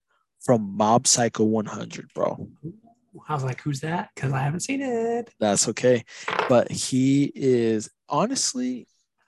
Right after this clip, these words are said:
Speaker 1: he himself, he's basically a con artist.
Speaker 2: Yeah.
Speaker 1: <laughs> But at the same time, he's like, he took in Mob, which is,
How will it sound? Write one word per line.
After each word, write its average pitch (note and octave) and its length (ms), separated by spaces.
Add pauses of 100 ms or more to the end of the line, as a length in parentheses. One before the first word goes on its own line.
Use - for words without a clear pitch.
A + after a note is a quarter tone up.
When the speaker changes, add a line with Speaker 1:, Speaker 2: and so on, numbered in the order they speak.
Speaker 1:
he F3+ 360
himself, B2 920 (1080)
he's G#3+ 240
basically - 680
a - 80
con A#2 500
artist. C#3+ 640 (460)
Speaker 2:
Yeah. B2+ 280
Speaker 1:
<laughs> - 20 (880)
But C3 120
at B2+ 160
the B2+ 100
same D3 380
time, B2 720
he's B2 360
like, A2 400 (440)
he D3 120
took D3 380
in C3+ 240
Mob, A#2 560
which B2+ 260
is, B2 220